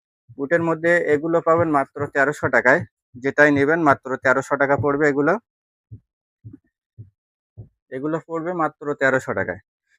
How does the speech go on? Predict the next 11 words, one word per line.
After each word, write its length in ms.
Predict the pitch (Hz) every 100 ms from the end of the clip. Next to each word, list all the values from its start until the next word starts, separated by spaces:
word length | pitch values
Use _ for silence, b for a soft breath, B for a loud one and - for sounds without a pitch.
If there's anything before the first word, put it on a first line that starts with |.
| _
নেভি 220 | 131 135
ব্লুর 320 | 147 151 160 160
মধ্যে 380 | 156 147 165
ক্যাটাস-, 480 | 196 139 131 139 - _ _
ক্যাটসোল 500 | 131 131 110 156 233 - _ _ _ -
মাত্র 340 | 156 - 160
তেরোশো 380 | 156 143 143 143
টাকায় 240 | 135 127
পাবেন 300 | 127 120 120
এই 100 | 117
বুটগুলা। 500 | 107 113 98 95 90